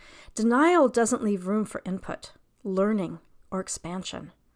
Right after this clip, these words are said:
Denial is a door slammed shut, where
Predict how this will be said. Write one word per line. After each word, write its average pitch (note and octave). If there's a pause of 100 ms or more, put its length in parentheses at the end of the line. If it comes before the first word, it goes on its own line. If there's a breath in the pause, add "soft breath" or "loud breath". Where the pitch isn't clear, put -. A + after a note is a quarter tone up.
(340 soft breath)
Denial A3
is F#3+
a G3
door G3+
slammed F#3
shut, - (960 soft breath)
where G3+